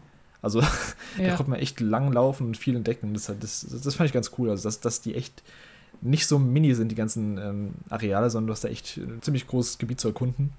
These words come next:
Speaker 2: Mhm.
Speaker 1: Oder auch so ein bisschen in der Star Wars-Welt rumlaufen kannst mal,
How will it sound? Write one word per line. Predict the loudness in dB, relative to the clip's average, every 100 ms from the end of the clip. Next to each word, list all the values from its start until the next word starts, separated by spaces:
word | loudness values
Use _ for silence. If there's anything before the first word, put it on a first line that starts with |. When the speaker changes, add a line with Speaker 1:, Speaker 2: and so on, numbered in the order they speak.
| -2
Speaker 2:
Mhm. | 0 -2 -8 -18 -20 -20 -12 0
Speaker 1:
Oder | 2
auch | 2
so |
ein | 0
bisschen | -2 -2
in | -2
der | 0 0 0
Star | -2 -2
Wars-Welt | -2 -4 -4
rumlaufen | -2 0 0 -2
kannst | -6 -6 -6
mal, | -6 -6